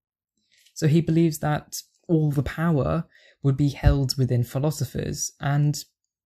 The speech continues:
this would be a small group. This is a, this is an inherently elitist society. Plato also employs the use of the noble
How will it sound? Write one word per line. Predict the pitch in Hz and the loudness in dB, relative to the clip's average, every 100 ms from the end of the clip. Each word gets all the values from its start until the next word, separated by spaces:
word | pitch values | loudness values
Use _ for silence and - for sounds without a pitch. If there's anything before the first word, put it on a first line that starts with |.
| _ | _
this | 147 - | -2 2
would | 156 | 0
be | 156 160 | 2 0
a | |
small | 156 - 151 151 | 0 0 2 2
group. | 139 170 139 - _ _ _ _ _ _ - | 0 -4 -6 -10 _ _ _ _ _ _ -8
This | 147 | -4
is | 143 | -2
a, | 143 - _ | -4 -6 _
this | 151 160 - - | 0 0 0 -2
is | 135 | -2
an | 131 131 131 - _ _ _ _ _ | 0 0 0 -2 _ _ _ _ _
inherently | 147 - - 170 165 151 - 131 135 - _ - | -6 -6 -4 -2 0 -2 -4 -6 -6 -14 _ -2
elitist | 131 127 120 - | 2 2 0 -6
society. | - 131 123 - - - - _ _ _ _ _ _ _ _ _ _ _ _ _ _ _ _ | -8 -6 -6 -6 -8 -10 -16 _ _ _ _ _ _ _ _ _ _ _ _ _ _ _ _
Plato | - 180 185 202 180 | -2 0 0 -2 0
also | 147 139 143 | 0 0 0
employs | 131 127 - 151 156 165 156 | 2 2 0 0 2 2 -2
the | - | -4
use | 127 135 131 | -2 -2 -2
of | 120 | -2
the | 120 | 0
noble | 120 135 143 147 139 131 | 2 2 2 0 -2 -2